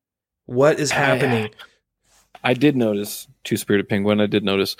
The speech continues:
Speaker 2: And I wanna bring something to the attention of our viewers. I think Disney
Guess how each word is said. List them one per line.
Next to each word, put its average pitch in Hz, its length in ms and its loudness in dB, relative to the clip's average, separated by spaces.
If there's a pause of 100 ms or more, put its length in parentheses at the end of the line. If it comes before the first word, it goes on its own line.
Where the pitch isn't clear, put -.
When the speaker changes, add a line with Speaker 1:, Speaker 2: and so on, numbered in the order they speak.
(320)
Speaker 2:
And 123 100 2
I 147 60 4
wanna 160 240 4
bring 156 200 2
something 151 340 -4
to 147 80 -4
the 139 120 2
attention 131 400 0
of 110 100 -2
our 110 100 0
viewers. 117 520 -2
I 170 140 0
think - 680 -2 (800)
Disney 147 500 0